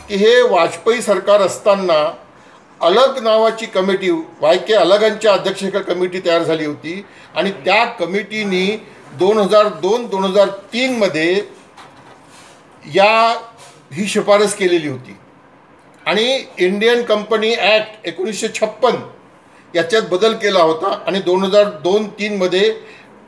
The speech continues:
फार्मर्स प्रोड्युसर कंपनी रजिस्टर करण्याची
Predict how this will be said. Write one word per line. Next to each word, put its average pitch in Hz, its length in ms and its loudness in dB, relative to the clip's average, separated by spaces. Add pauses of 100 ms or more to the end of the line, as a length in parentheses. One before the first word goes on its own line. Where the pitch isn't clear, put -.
(300)
फार्मर्स 208 420 0
प्रोड्युसर 196 680 -2
कंपनी 190 760 -2 (120)
रजिस्टर 190 500 0
करण्याची 180 640 0